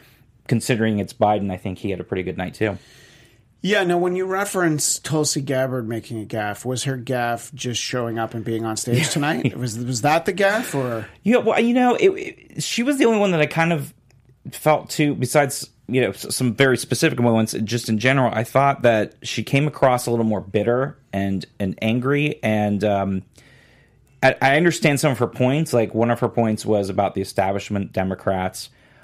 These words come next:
Speaker 1: Uh, you know, and you can go back and look, and you can think of some people that didn't quite win, but the established Democrats like Hillary and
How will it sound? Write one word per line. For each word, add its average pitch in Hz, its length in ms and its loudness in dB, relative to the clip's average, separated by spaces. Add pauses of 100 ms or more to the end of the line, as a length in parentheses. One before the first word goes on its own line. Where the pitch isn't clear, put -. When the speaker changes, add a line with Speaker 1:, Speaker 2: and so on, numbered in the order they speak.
(160)
Speaker 1:
Uh, 95 440 2 (540)
you 156 80 0
know, 156 100 2
and 120 100 2
you 127 80 0
can 123 180 0
go 107 120 4
back 101 260 0
and 101 100 0
look, 95 220 -4
and 95 80 -2
you 95 80 -4
can 95 140 -6
think 98 160 -4
of 92 200 -4 (300)
some 101 160 -6
people 92 260 -6
that 90 180 -4
didn't 85 220 -4
quite 95 320 -4 (300)
win, 95 400 -4
but 104 280 -2 (200)
the 101 220 -6
established 95 440 -4
Democrats 90 460 -4
like 98 120 -8
Hillary 95 380 -4
and 90 180 -6